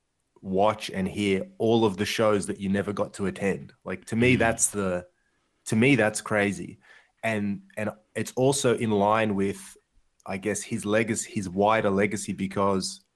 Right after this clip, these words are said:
Speaker 1: and what he was all about, because he, he played those shows. So you can't say,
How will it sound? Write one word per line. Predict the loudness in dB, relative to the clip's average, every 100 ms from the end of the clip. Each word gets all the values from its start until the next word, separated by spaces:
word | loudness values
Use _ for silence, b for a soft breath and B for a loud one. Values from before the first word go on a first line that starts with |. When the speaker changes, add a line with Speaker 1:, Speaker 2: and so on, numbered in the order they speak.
| _ _ _
Speaker 1:
and | -2 4
what | 6
he | 6
was | 6
all | 4
about, | 2 2 0
because | -2 -6
he, | -2 -2 -2
he | -4
played | -2 2 2 2
those | 0
shows. | -4 -8 -10 -14 -20 _ -4
So | 0
you | 0
can't | 0 0 0 0
say, | 0 0 0